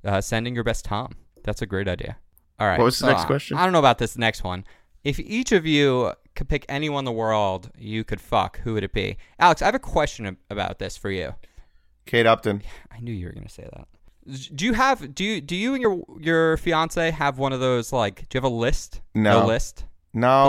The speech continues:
Speaker 1: The list is dumb,
Speaker 3: No,
Speaker 1: right?
Speaker 3: it's stupid. Yeah. But she, but she knows about that one. So
Speaker 1: <laughs> But she
Speaker 3: it's all good.
Speaker 1: Ta-, Dan, who would be on your list?
Speaker 2: Trying to decide between a couple. Uh, I'll, I'll go Scarlett Johansson.
Speaker 1: ScarJo. I, I started watching that stupid, uh,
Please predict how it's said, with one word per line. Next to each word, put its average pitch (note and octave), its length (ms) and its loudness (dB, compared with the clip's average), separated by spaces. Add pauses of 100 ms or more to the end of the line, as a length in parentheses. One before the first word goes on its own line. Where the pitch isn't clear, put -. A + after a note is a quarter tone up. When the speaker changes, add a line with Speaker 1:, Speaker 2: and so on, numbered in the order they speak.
Speaker 1:
The - 100 10
list A#2 80 4
is D#3+ 120 -2
dumb, G#3+ 240 6
Speaker 3:
No, F#2+ 100 4
Speaker 1:
right? A#2+ 160 4
Speaker 3:
it's G3+ 100 -6
stupid. F#2 440 -6 (100)
Yeah. F#2+ 220 -2 (420)
But A2+ 160 -2
she, - 240 -6
but A2+ 120 -4
she - 120 -4
knows A2+ 180 2
about F#2+ 160 -2
that F#2 160 -2
one. G#2 160 -4 (240)
So A#2 260 -12 (140)
Speaker 1:
<laughs> E3+ 180 4
But G3+ 180 2
she - 200 -10
Speaker 3:
it's - 160 -14
all G2 140 0
good. G#2+ 240 -2 (500)
Speaker 1:
Ta-, - 140 0 (140)
Dan, C#3+ 260 2
who C3+ 120 -2
would D#3+ 140 -2
be D3+ 80 0
on C3+ 140 0
your A2+ 120 0
list? A2+ 460 0 (240)
Speaker 2:
Trying C#3 180 4
to C3 60 2
decide A#2+ 260 4
between A2+ 240 -2
a G2 40 -6
couple. A2+ 440 -2 (160)
Uh, - 220 2
I'll, F#3 300 4
I'll G3 100 4
go G#3 160 4
Scarlett D#3+ 520 2
Johansson. C3 540 2 (180)
Speaker 1:
ScarJo. A2+ 640 0
I, A#2 100 2 (560)
I - 60 -8
started C#3 280 0
watching B2+ 280 0
that G2 160 -4
stupid, G2 520 -4
uh, F2+ 320 -2